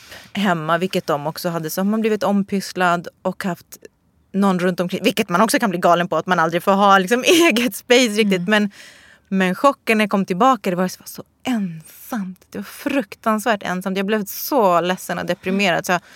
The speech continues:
Speaker 1: sa till mamma, jag klarar inte av, jag kan inte bo här. Jag måste bort härifrån.
Speaker 2: Mm.
Speaker 1: Jag klarar inte av det.
Speaker 2: Och vad
Speaker 1: då
Speaker 2: gjorde du då?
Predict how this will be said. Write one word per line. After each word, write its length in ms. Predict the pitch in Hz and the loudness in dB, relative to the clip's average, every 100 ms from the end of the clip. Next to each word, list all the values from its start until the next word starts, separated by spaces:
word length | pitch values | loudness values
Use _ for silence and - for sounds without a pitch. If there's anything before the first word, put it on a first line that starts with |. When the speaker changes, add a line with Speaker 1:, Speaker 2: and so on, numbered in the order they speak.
| - - | -20 -12
Speaker 1:
sa 260 | - 240 208 | 0 0 0
till 120 | 180 | -4
mamma, 180 | 165 165 | -4 -6
jag 100 | 190 | -4
klarar 180 | 220 190 | -2 -2
inte 140 | 185 | -2
av, 140 | 202 170 | -4 -4
jag 100 | 175 | -4
kan 120 | 208 | -6
inte 160 | 196 170 | -6 -6
bo 180 | 180 | -4
här. 120 | 170 156 | -4 -2
Jag 140 | 185 | 0
måste 680 | 185 190 214 - - - 160 | 2 2 0 -4 -12 -6 -6
bort 320 | 156 - _ - | -6 -10 _ -12
härifrån. 800 | - 156 - - 170 202 135 - _ _ | -4 -4 -4 -12 -6 -4 -4 -6 _ _
Speaker 2:
Mm. 360 | 196 175 170 196 | -6 -6 -8 -8
Speaker 1:
Jag 100 | 196 | -4
klarar 140 | 220 202 | 0 0
inte 140 | 190 | 0
av 160 | 185 - | -2 -4
det. 140 | - - _ _ _ _ _ - | -12 -16 _ _ _ _ _ -10
Speaker 2:
Och 80 | 196 | -4
vad 100 | 240 | 2
Speaker 1:
då 40 | |
Speaker 2:
gjorde 180 | 226 190 | 2 2
du 60 | 208 | 0
då? 240 | 240 214 | -4 -8